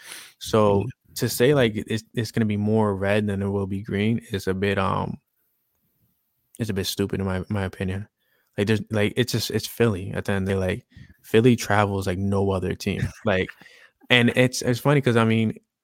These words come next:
Speaker 1: I'm a, I'm a Mets fan, and, right, you know, Mets fans, they, they say that we took over, um, the Phillies, um, city, uh, what's it called, Citibank?
Speaker 2: Citizens Bank, yeah, yeah, yeah.
Speaker 1: Citizens Bank, um, last season, but it's kinda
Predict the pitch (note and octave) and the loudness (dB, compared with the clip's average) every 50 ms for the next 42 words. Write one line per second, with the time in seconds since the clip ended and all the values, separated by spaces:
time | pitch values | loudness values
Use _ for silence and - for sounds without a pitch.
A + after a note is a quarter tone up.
0 | _ - A2 A#2+ C#3 C3+ A#2+ A2 G#2 - B2 B2 A#2 A2 A#2 A#2 G#2 - - G2 | _ -2 0 2 4 4 4 4 2 2 2 2 2 2 2 2 0 -2 -6 -6
1 | F#2 G2 G2+ - G2 G2 G2 G2+ G2+ G2+ - - - A#2 A2+ G#2+ G2 G2+ G#2+ A2+ | -6 -6 -4 -4 -4 -2 -2 0 -2 -2 -2 -4 -4 -2 -2 -2 0 0 -2 -2
2 | - - - A2+ A2 G#2 - - G2+ G#2 G2 G2 G#2 G2+ - - G#2 G2+ F#2+ F#2+ | -2 -2 -2 0 0 0 0 0 -2 -2 0 -2 -2 -4 -2 -2 -2 0 0 0
3 | G2 G2 G#2 G2+ - G#2+ G2 - G2 G2 G2 G2+ F#2+ F#2+ F#2 F#2+ F#2+ F#2+ F#2+ - | 0 -2 -4 -4 -4 -4 -2 -2 -2 0 0 -2 -2 -2 -2 -2 -4 -4 -6 -2
4 | - A2 G2+ G#2 G2 G#2 - F#2+ G2 F#2+ G#2 A2 A2+ - - - - - _ _ | -2 -2 -2 -2 -4 -6 -6 -4 -4 -4 -6 -6 -10 -10 -12 -14 -16 -16 _ _
5 | _ _ _ _ - - A#2+ A2+ - - - - A#2 A2 G#2+ G2+ G2+ G2 F#2+ F#2 | _ _ _ _ -2 0 0 0 -2 -4 -4 -2 0 2 2 2 2 2 0 0
6 | - - G#2+ A#2 A2 - - - F#2+ - - G#2+ A#2 C3 C#3+ D#3+ D#3+ - _ _ | -2 -2 -4 -6 -6 -6 -8 -10 -6 -4 -4 -2 -2 -2 -2 -4 -4 -8 _ _
7 | _ _ _ _ - - - B2 A2+ G#2 G#2+ G2 F2+ G2 F2+ F2 F2+ - F#2+ F#2+ | _ _ _ _ -6 -2 0 0 0 0 -2 -4 -4 -4 -6 -6 -6 -6 -4 -4
8 | F#2 F2+ F2+ F2 - A#2 F#2+ - A2+ G#2+ G#2+ A2 G#2+ - _ _ _ _ - - | -4 -2 -2 -2 -2 -2 -2 -2 -2 0 0 0 0 -2 _ _ _ _ -20 -20
9 | _ _ - G2 F#2 F#2+ G2 G#2+ G#2+ G#2 G2+ - A2 B2+ B2+ A2+ G2+ F#2 G2+ G2+ | _ _ 0 0 2 2 4 4 4 2 2 0 0 0 0 0 0 0 0 -2
10 | - - A#2+ A2 G#2+ A2 A2+ - | 0 -2 -2 -2 0 0 0 -2